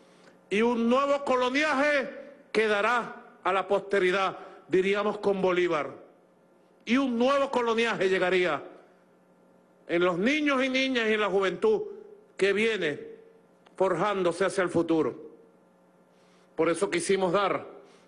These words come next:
este Premio Nacional del Periodismo del año dos mil veintidós, conmemorando el encuentro histórico de Bolívar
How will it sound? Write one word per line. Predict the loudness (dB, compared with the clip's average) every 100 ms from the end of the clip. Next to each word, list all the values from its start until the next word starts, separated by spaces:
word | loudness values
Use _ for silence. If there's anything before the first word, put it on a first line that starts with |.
| _
este | -2 0
Premio | 0 2 2 0 -4 -8 -16 -20 -20 _
Nacional | -4 -4 0 2 4 2 2
del | 0
Periodismo | 0 0 2 2 2 0 -4 -6 -10 -20 -20 -20 -6
del | -2 0
año | 2 2 2
dos | 2
mil | 2 2
veintidós, | 0 2 2 2 0 -2 -8 -14 -18 -20 -20 _ _ -2
conmemorando | 0 2 2 2 2 0 0 0 0 -2 -12 -20 -4
el | 0 0
encuentro | 0 0 0 0 0
histórico | 0 0 0 0 2 2
de |
Bolívar | 2 2 2 2 0 -2 -6